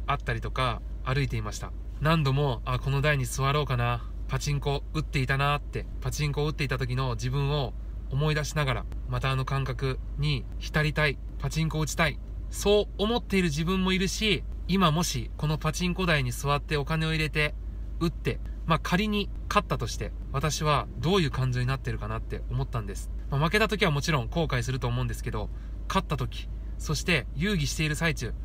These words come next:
自分はどんな気持ちになっているかなって、ふと浮かんだんです。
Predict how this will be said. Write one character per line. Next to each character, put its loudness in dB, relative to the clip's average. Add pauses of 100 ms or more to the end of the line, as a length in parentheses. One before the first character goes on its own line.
(340)
自 0
分 0
は 4
ど 2
ん 2
な 2
気 -4
持 0
ち -2
に 0
な 2
っ -4
て -4
い 0
る -2
か -2
な 0
っ -4
て、 -4 (320)
ふ -2
と 0 (640)
浮 -4
か 2
ん 2
だ 0
ん 0
で -6
す。 -6